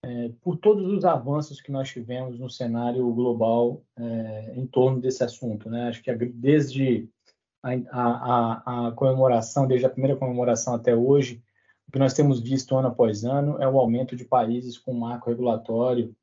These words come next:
Acho que o desafio que nós vamos ter em dois mil e vinte e três, o primeiro deles envolve a atuação da N P D pela primeira vez na sua condição de autarquia de natureza especial, né, na sua condição de agência, e aí, como tal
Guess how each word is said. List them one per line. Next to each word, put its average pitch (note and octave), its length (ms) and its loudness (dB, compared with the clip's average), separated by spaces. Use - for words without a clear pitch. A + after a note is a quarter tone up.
Acho - 160 -10
que C#3 80 -2
o B2+ 100 0
desafio C#3 480 0
que B2+ 80 -4
nós B2+ 160 0
vamos A#2+ 260 -2
ter A#2+ 220 2
em A#2 80 0
dois A#2+ 160 0
mil B2+ 140 -4
e - 20 -2
vinte A#2+ 200 -8
e - 60 -20
três, A2+ 320 0
o A2+ 60 -12
primeiro B2 300 0
deles A#2 320 4
envolve A2+ 600 2
a C3 120 0
atuação C3 680 2
da B2+ 160 0
N B2+ 100 -4
P B2+ 200 2
D A#2+ 360 2
pela D#3 200 6
primeira E3 320 2
vez C#3 240 -2
na C3 100 -4
sua E3 260 0
condição C3+ 600 -4
de A#2 80 0
autarquia C3 500 0
de C3 80 -6
natureza A#2+ 400 -4
especial, B2+ 460 -2
né, A#2+ 80 -4
na A#2 80 -4
sua - 180 -2
condição B2+ 480 -4
de B2 80 2
agência, A#2+ 720 2
e C3 60 4
aí, C#3 100 6
como C3+ 260 -2
tal B2 500 4